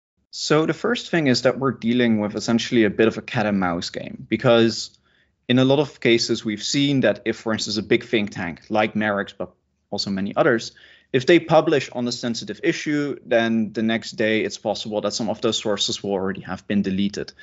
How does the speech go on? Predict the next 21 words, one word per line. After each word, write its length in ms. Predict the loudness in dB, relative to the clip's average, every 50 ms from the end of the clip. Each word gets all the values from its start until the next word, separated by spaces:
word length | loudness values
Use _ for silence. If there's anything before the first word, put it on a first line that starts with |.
| -20 -20 -20 -10
as 180 | -6 -4 -2 2
someone 520 | 2 4 4 6 6 6 4 4 2 -2 -8 _ _ _ _ _ _ -16
i-, 60 | -16 -2 _ 2
is 200 | 4 4 4 2
likely 340 | 2 2 4 2 0 0
going 300 | 2 2 2 4 4 2
through 240 | 0 -2 -4 -4 -4
these 180 | -4 -4 -4 -4
sources 440 | -6 -6 -6 -8 -8 -8 -10 -8 -8
and 140 | -6 -6
then 100 | -4 -4
making 280 | -4 -6 -6 -8 -10 -10
sure 180 | -8 -6 -6 -6
they 100 | -6 -6
cannot 260 | -6 -8 -10 -8 -10
be 80 | -12
found 300 | -8 -2 0 2 2 2
again. 260 | 0 0 -4 -10 -10 -14 -18 -20 -20 -20 -20 -20 -20 -20 -20 _ _ _ -4
So 560 | -2 2 4 6 8 8 8 6 6 4 0 -8 -14 -14 -14 -14
there's 340 | -4 0 2 2 2 2 0
this 160 | -2 -4 -4